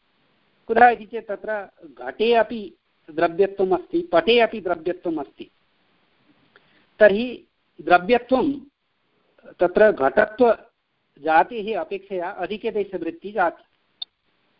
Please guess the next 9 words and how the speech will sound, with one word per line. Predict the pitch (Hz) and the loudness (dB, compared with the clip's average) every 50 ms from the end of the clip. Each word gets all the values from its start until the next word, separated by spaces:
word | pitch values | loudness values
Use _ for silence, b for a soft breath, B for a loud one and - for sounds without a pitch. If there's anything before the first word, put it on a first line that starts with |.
| _ _ _ _ _ _ _ _ _ _ _ | _ _ _ _ _ _ _ _ _ _ _
तर्हि | 220 214 202 214 233 247 262 233 - _ _ _ _ _ _ _ _ _ _ | 0 0 0 0 -4 -6 -6 -10 -14 _ _ _ _ _ _ _ _ _ _
व्याप्या | - 143 165 175 190 220 - - - 262 262 262 254 | -4 2 4 4 6 4 2 0 0 2 2 2 2
जाति | 202 220 214 220 220 247 233 | 2 2 0 0 0 -6 -12
भवति | 180 180 180 185 180 185 214 | -14 -12 -12 -12 -12 -12 -16
घटत्वं, | 190 151 147 - 156 147 - _ 127 110 - - - _ _ _ _ _ _ _ _ _ _ _ _ | -14 -14 -12 -12 -12 -14 -16 _ -20 -20 -20 -20 -20 _ _ _ _ _ _ _ _ _ _ _ _
तर्हि | 202 190 180 208 240 | -2 -2 0 -2 -4
गन्धसमानाधिकरणद्रव्यत्वव्याप्या | 185 143 160 165 185 202 233 240 233 - 226 226 220 220 226 226 226 214 220 - 226 208 220 226 226 - - 165 - 160 165 202 220 208 - - 240 220 185 139 147 165 165 170 175 - - 214 220 214 208 | -4 -2 -2 -2 -2 -2 -4 -4 -6 -6 -4 -2 0 0 0 0 -2 -2 -4 -4 -4 -2 -2 -4 -4 -2 -2 -4 -4 -2 0 -2 -2 -2 -2 -2 -2 -2 0 0 2 4 4 4 2 0 -2 0 2 2 2
जाति | 208 175 180 175 175 180 - 220 196 | 2 2 2 2 2 0 -2 -10 -10
भवति | 151 160 151 160 180 - - 208 | -10 -6 -6 -6 -6 -6 -8 -10